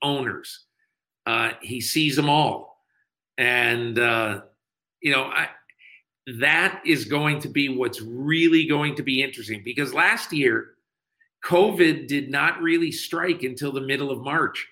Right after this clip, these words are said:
The scouting combine was, went on as normal. And so this year is gonna be the first year without it. The two places that I think it's really gonna show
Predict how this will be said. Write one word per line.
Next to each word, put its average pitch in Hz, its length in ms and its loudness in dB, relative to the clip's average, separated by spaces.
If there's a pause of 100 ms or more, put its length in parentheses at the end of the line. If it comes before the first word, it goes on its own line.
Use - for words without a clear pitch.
(280)
The 117 80 -4
scouting 175 500 2
combine 151 640 2
was, 147 420 -4
went 151 300 -2
on 180 360 0 (120)
as 160 320 2
normal. 175 580 -2 (680)
And 143 560 2 (100)
so 151 540 -2 (100)
this 190 300 4
year 185 180 4
is 147 140 2
gonna 156 180 -2
be 151 100 0
the 139 80 -2
first 151 440 -2
year 151 200 2
without 143 460 2
it. - 120 -6 (640)
The - 140 -2
two 302 340 2
places 190 440 2
that 156 100 2
I 151 120 4
think - 380 -4 (200)
it's 131 220 -6
really 170 580 2
gonna 151 200 0
show 110 760 -2